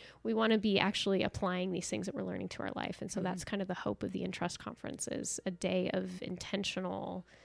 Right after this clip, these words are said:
Speaker 1: relationships, equipping, encouraging, worship.
Speaker 2: That's right.
Speaker 1: Mm-hmm.
Speaker 2: And I, I think that discipleship can be really scary for some people.
Speaker 1: Mm-hmm.
Speaker 2: Um, but then also discipleship is something that some people have been doing for a really long time.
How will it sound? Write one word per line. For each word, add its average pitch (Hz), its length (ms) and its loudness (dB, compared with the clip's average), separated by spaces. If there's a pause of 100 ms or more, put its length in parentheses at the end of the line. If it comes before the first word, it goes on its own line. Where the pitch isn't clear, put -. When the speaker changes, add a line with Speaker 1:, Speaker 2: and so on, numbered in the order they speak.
(360)
Speaker 1:
relationships, - 1120 2
equipping, 185 600 0
encouraging, - 720 -4 (420)
worship. - 560 0 (360)
Speaker 2:
That's 185 180 -8
right. 190 180 -4 (240)
Speaker 1:
Mm-hmm. 190 140 -4 (260)
Speaker 2:
And 247 140 10
I, 294 160 10 (300)
I 254 180 8
think 262 220 2
that 196 220 2
discipleship 208 600 4
can 190 160 0
be 160 480 0 (300)
really 170 280 4
scary 160 600 0 (120)
for 202 120 4
some 190 260 2
people. 214 400 2
Speaker 1:
Mm-hmm. 220 180 -2 (480)
Speaker 2:
Um, 175 300 8
but 190 160 2
then 214 140 6
also 196 400 6
discipleship 196 760 2
is 180 100 0
something 175 360 0
that - 140 -4
some 233 120 2
people 214 200 2
have 170 100 2
been 165 60 2
doing 160 80 0
for 156 120 -2
a 151 40 2
really 156 160 0
long 151 200 -2
time. - 440 -6